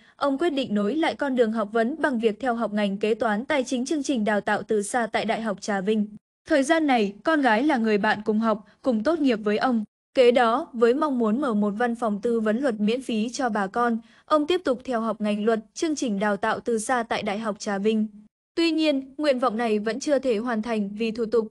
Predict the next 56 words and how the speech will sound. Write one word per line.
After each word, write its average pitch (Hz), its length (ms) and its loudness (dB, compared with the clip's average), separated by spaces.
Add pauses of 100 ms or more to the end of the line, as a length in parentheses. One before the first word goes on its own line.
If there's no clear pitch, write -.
để 233 160 2
mở 202 200 0
văn 226 260 -2
phòng 202 240 -2
luật 202 240 0
còn 208 220 -2
nhiều 202 180 0
thủ 208 160 -4
tục 196 240 -2
khác 294 180 -8
nữa. 262 280 0 (320)
Tốt 381 120 2
nghiệp 349 220 2
cử 269 80 2
nhân 254 240 0
luật 226 220 0
năm 269 120 0
hai 269 100 -2
nghìn 220 140 0
không 226 160 -2
trăm 226 200 0
mười 208 120 2
chín, 220 320 0 (240)
ông 302 180 2
không 285 220 0
cho 247 160 0
phép 339 240 -2
bản 220 200 0
thân 220 200 -2
nghỉ 220 140 -2
ngơi 220 300 0
mà 208 180 0
quyết 302 200 -4
định 262 200 -4
theo 233 140 -4
học 220 220 -4
chương 233 180 0
trình 220 240 -2
thạc 220 200 -4
sĩ 277 220 -4
quản 240 240 0
trị 214 240 -6
kinh 247 140 -2
doanh 226 200 -2
khóa 214 240 -2
hai 254 200 -2
nghìn 226 240 0
không 226 200 -2
trăm 226 200 -2
hai 240 120 -2
mươi 233 200 2
của 208 160 0
Đại 196 180 -2
học 208 200 -2
Kinh 220 180 -2
tế, 208 300 0